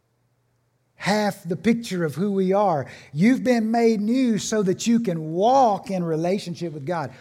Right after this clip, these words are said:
We love that part. Hallelujah. We check our sins at the door and wave our hands in worship, and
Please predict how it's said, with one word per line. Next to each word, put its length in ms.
We 140
love 300
that 200
part. 360
Hallelujah. 580
We 140
check 340
our 220
sins 440
at 140
the 80
door 480
and 160
wave 460
our 220
hands 380
in 140
worship, 480
and 200